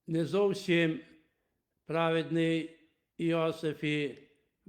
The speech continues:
Божа Матір розуміли, е, слова, сказані праведним Симеоном і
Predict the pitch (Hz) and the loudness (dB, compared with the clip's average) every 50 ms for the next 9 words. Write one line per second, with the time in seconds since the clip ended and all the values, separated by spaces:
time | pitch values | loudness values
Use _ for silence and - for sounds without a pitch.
0 | - _ _ _ 156 147 156 156 143 - 147 147 151 147 156 160 170 175 170 - | -20 _ _ _ -4 -4 -2 -2 -2 -2 -2 -2 0 0 0 0 0 0 -2 -2
1 | 175 180 170 - - 143 160 160 143 139 160 160 170 170 175 170 165 160 160 160 | -4 -4 -4 -6 -6 -4 -4 -4 -4 -4 -2 -2 0 0 0 0 0 0 0 0
2 | 160 139 - - - _ _ _ _ _ _ _ _ _ _ _ _ _ - 135 | -2 -4 -10 -18 -20 _ _ _ _ _ _ _ _ _ _ _ _ _ -10 -8
3 | 135 143 143 - - - - 160 156 151 160 165 165 160 - - - - 165 165 | -8 -8 -8 -12 -16 -8 -4 -4 -2 0 0 0 0 0 -2 -6 -6 -2 0 0
4 | 165 147 147 156 156 156 160 156 156 156 147 131 - - - _ _ _ _ _ | 0 0 0 0 0 0 2 2 2 0 0 -4 -8 -18 -20 _ _ _ _ _
5 | _ _ _ - 156 160 160 156 156 147 139 156 156 156 151 151 151 - - - | _ _ _ -2 0 0 2 2 0 -2 -2 -2 -2 0 -2 -2 -4 -6 -12 -20
6 | _ _ _ _ _ _ _ _ _ - - - 151 156 156 160 160 165 165 165 | _ _ _ _ _ _ _ _ _ -20 -10 -8 -6 -4 -2 0 0 0 0 0
7 | 160 156 156 151 151 151 151 - - - _ _ _ _ _ _ _ _ _ _ | 0 0 -2 -2 -2 -4 -4 -8 -14 -20 _ _ _ _ _ _ _ _ _ _
8 | _ - 151 147 147 151 147 143 | _ -8 -6 -4 -4 -2 -2 -2